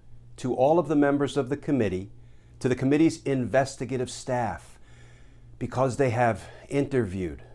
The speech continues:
deposed, taken the testimony of more than a thousand witnesses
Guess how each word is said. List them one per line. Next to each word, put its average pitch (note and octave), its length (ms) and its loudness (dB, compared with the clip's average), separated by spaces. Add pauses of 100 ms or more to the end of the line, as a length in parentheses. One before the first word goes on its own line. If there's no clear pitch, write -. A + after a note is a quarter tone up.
(320)
deposed, B2 960 0 (320)
taken C#3 340 -2
the B2+ 80 2
testimony A2+ 640 -4
of F#2+ 140 -6
more A#2+ 240 0
than B2+ 260 0
a A2+ 80 -4
thousand C#3+ 800 0
witnesses A2+ 880 -6